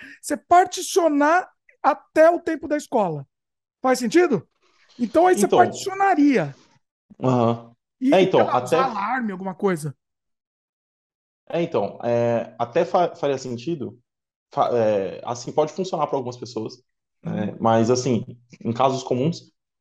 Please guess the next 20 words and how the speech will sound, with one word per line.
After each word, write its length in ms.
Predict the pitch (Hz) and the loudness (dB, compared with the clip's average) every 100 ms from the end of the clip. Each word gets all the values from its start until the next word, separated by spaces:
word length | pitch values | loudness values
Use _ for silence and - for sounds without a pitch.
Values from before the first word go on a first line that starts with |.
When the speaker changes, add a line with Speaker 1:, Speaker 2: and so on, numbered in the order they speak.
| - | -2
Speaker 2:
que 60 | |
é 40 | 127 | 0
o 100 | 120 | 4
meu 220 | 123 139 | 4 4
também 240 | 120 120 | 0 2
e 40 | 127 | 2
o 40 | |
da 100 | 123 | 2
minha 160 | 127 123 | 0 -4
prima, 440 | 131 170 127 - _ _ _ | -4 -4 -4 -8 _ _ _
aí 240 | - 113 127 | -4 -2 -2
entra 180 | 135 139 | -4 -2
um 60 | |
outro 180 | 156 170 | -2 -2
negócio 320 | 165 131 127 | -2 0 -2
do 80 | 117 | -4
T 100 | - | -10
D 80 | 104 | -10
A 80 | 101 | -8
H, 320 | 107 147 165 | -6 -8 -10